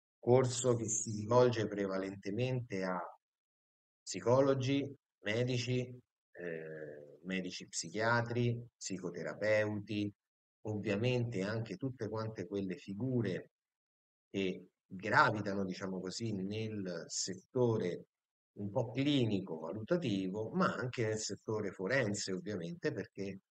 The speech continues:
sicuramente lì abbiamo anche una, eh, utilizzazione dello strumento ben importante ed informativa. Dunque, è fondamentale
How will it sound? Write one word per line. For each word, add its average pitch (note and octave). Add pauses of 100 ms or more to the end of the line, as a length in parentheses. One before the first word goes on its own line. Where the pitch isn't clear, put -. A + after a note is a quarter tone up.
(440)
sicuramente A#2
lì G2+
abbiamo F2
anche F#2
una, D#2+
eh, - (440)
utilizzazione A2+ (220)
dello G#2
strumento F#2+ (580)
ben F#2+
importante A#2
ed F2+
informativa. F2+
Dunque, F#2+ (680)
è - (100)
fondamentale G2